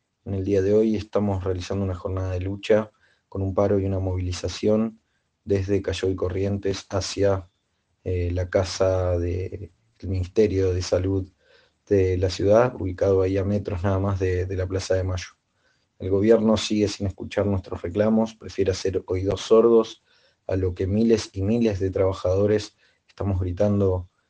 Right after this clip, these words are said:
en las calles y en nuestros lugares de trabajo. Estamos exigiendo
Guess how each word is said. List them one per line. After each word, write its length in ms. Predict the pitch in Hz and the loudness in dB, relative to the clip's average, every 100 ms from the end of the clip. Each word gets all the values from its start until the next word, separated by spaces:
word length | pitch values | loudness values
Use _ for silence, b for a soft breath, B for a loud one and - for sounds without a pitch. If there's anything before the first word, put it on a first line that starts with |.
| _ | _
en 120 | 98 | -4
las 120 | 92 90 | -4 2
calles 540 | 110 110 - 104 - | 2 2 0 -2 -4
y 120 | 95 90 | -6 -4
en 100 | 92 | -2
nuestros 480 | 90 - 92 87 | -4 -4 -4 -4
lugares 340 | 92 95 98 92 | -4 0 2 2
de 120 | 90 | -2
trabajo. 580 | 90 98 113 - 110 110 _ _ _ _ _ | 0 2 2 2 -4 -4 _ _ _ _ _
Estamos 340 | - 107 98 | -4 -2 -2
exigiendo 1000 | 92 - 87 - 104 104 98 92 90 92 | -4 -10 -8 -2 0 2 2 2 0 -4